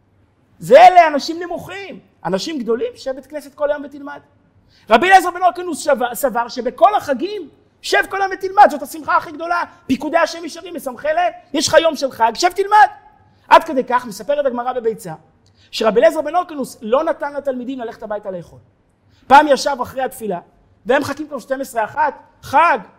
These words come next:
הכינו בקר, הכל ברוך השם חם, זה לא כמו שבת, אפשר ליהנות מהאוכל, טרי, הכל בסדר.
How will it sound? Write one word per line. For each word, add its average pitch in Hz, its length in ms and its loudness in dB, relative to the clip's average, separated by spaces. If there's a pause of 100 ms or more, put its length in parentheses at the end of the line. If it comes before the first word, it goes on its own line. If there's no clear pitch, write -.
(220)
הכינו 277 280 -4
בקר, 277 460 6
הכל 269 220 -2
ברוך 262 280 -4
השם 269 240 -10
חם, 285 480 0
זה 220 60 -4
לא 285 120 4
כמו 285 120 -12
שבת, 285 400 -2 (260)
אפשר 294 200 4
ליהנות 285 300 2
מהאוכל, 277 460 2
טרי, 277 300 -6
הכל 311 200 0
בסדר. 269 480 -2